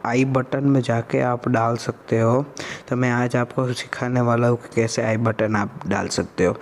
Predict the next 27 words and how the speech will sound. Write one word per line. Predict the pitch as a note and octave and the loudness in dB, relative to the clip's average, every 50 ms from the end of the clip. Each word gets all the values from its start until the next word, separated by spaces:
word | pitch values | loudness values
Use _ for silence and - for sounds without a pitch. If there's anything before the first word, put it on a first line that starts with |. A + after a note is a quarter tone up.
| - - - - - | -10 -14 -14 -8 -4
तो | - A#2+ | -4 -2
पहले | G#2+ - A2+ A2+ B2 B2+ | 0 0 0 2 2 2
आपको | B2+ B2 A#2+ - - - | 0 0 -4 -6 -6 -8
कोई | A2+ - A#2+ A#2 A#2+ | -6 -2 -2 0 0
भी | B2 B2+ A#2+ | 2 2 2
एक | A2+ B2 | 0 0
browser | A#2+ A#2+ A#2 A2+ A#2 A#2 A#2 B2 | 0 2 2 4 2 2 2 0
चाहिएगा, | A#2+ - - A#2+ A#2+ B2 A#2+ B2 B2 A#2+ | 0 0 0 0 2 2 2 2 2 2
मैं | A#2+ A#2+ A#2+ A#2 | 2 2 2 2
आपको | A2+ A2+ A2+ - - A2+ A#2 - | 0 -2 -2 -2 -4 -2 -2 0
Chrome | - - A#2+ A#2+ A#2 | 0 0 0 0 0
browser | B2 A#2+ A#2+ A#2 B2 A#2 | 0 0 0 0 0 2
में | A#2+ A2+ A2+ | 2 2 2
लेके | A2+ A2+ A2 - A2+ | 2 2 2 0 0
चलता | - - A2 G#2+ G#2+ - A2 | 0 0 -2 0 0 0 0
हूँ। | A2 G#2+ A2 G#2+ - - - - - - - - - - - - - - - - - - - - - - - - - - - - - - - - | 2 2 2 0 -2 -8 -18 -18 -18 -18 -20 -20 -20 -20 -20 -20 -20 -20 -20 -20 -20 -20 -20 -20 -20 -20 -20 -16 -14 -14 -14 -14 -14 -12 -6 -2
Chrome | - A#2 A#2+ B2+ C#3+ | 0 2 2 2 2
browser | C#3 D3+ D#3 D#3 D3 D#3+ D#3 | 2 2 2 2 2 4 4
में | D#3+ D#3+ D3+ | 4 4 4
जाने | C#3 C3+ C3 C3+ D3 | 4 4 4 4 2
के | C#3+ - C#3+ | 2 2 2
बाद | C#3+ C#3 C3+ | 2 2 2
आपको | C3+ B2+ C3 - - C3+ C3 B2+ | 0 -2 -2 -4 -2 0 2 4
वाई | B2 A#2+ A#2 A#2+ | 4 4 2 2
टी | A#2+ - C#3+ C#3+ | 2 2 0 0
Studio | C3 - - C3+ C3 C3 C#3 C#3 C3+ | 0 0 0 2 2 4 4 4 4
डाउन-, | B2+ B2+ B2+ B2 A#2+ - - - | 4 2 2 0 0 0 -2 -6